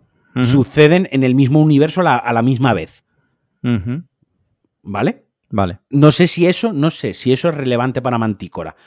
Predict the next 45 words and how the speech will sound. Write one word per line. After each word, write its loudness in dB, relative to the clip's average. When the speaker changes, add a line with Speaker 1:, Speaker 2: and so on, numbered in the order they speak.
Speaker 2:
No 0
lo 4
sé. -8
Para -2
el -4
final -4
de -2
Mantícora. -6
Pero 4
lo 4
ha 6
dicho 4
él, 0
lo -2
ha -2
confirmado, -2
que -4
es -6
el -6
mismo -2
universo, 0
con 6
lo 4
que, -2
si -4
has 2
visto 0
La 6
abuela, 6
te -2
puedes -4
hacer -4
una 0
idea 2
de 2
las -2
implicaciones -4
que -8
eso, -4
que -14
eso -8
Ujú. -4
Speaker 1:
Ujú. -2
Speaker 2:
lleva, -2
¿no? -4